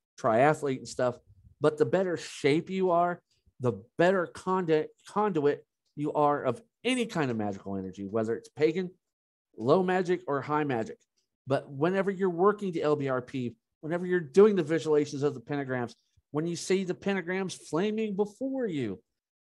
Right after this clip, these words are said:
when you're charged up, you can see the pentagrams flaming before you and above you, as above, so below, as within,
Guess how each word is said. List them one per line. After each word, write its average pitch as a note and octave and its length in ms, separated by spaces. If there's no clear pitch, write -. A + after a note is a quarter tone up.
when B2+ 140
you're B2 140
charged F3 460
up, F3+ 260
you C3 140
can C3 220
see C3+ 520
the A#2 140
pentagrams A#2 680
flaming A2+ 640
before C#3+ 400
you F2+ 280
and G#2+ 140
above C#3 360
you, G#2 100
as G2 200
above, B2 360
so A2+ 220
below, C3 380
as G2 240
within, B2 400